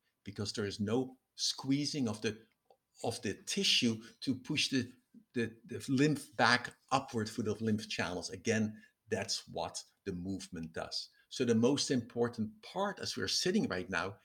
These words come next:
is get up for a moment and just get up and just stretch. It makes a difference what you do. Just do it. Just stretch. Reach for the ceiling, one way or the other. And when you sit down again, if you do it for a moment,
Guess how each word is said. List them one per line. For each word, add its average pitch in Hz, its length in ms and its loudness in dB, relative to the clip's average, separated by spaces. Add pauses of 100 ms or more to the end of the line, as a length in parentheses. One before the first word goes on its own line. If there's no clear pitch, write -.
(200)
is - 140 4
get 226 200 8
up 254 220 10 (640)
for 170 160 4
a 131 60 8
moment 101 360 0 (260)
and 175 140 2
just 226 240 4
get 214 200 10
up 190 360 6 (260)
and 220 140 6
just 226 320 4
stretch. - 360 2
It 151 100 -6
makes 220 200 4
a 233 60 6
difference 233 380 4
what 240 260 2
you 240 80 0
do. 220 280 2 (200)
Just 214 300 0
do 247 220 4
it. - 160 -10 (420)
Just 208 220 2
stretch. - 320 2
Reach 233 240 0
for 247 140 -4
the 220 100 -2
ceiling, - 480 -4 (260)
one 226 240 4
way 208 160 0
or 196 80 -2
the 196 140 -2
other. - 300 0 (840)
And 135 360 6 (520)
when 131 160 12
you 110 80 8
sit 107 300 6
down 127 280 4
again, 165 300 -6 (160)
if 107 140 -12
you 113 80 -2
do 123 180 -4
it 120 80 -6
for 113 220 2
a 92 40 2
moment, 101 400 0